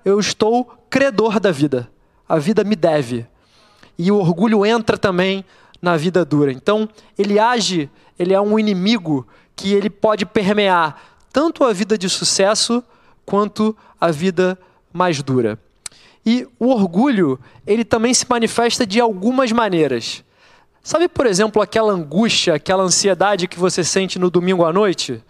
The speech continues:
Deixa eu te contar uma coisa, não é o Fantástico, pessoal. Eu sei que tem uma associação bem forte com a musiquinha do Fantástico. De repente, se você é um cara mais preocupado, começa no Faustão, um pouco antes. Mas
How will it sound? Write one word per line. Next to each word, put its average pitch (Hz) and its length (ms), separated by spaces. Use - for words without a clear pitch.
Deixa - 120
eu 214 40
te - 80
contar 226 300
uma 208 140
coisa, 156 400
não 226 420
é 226 60
o 233 40
Fantástico, 156 640
pessoal. 143 320
Eu 156 80
sei 220 240
que - 100
tem 214 140
uma 208 380
associação 202 720
bem 214 180
forte 202 460
com - 80
a 190 80
musiquinha 190 420
do 180 80
Fantástico. 196 960
De 196 100
repente, 214 380
se - 60
você 208 200
é 214 40
um 202 100
cara 208 260
mais 214 360
preocupado, 208 640
começa 196 420
no 190 80
Faustão, 202 560
um 208 80
pouco 180 320
antes. 214 560
Mas 233 440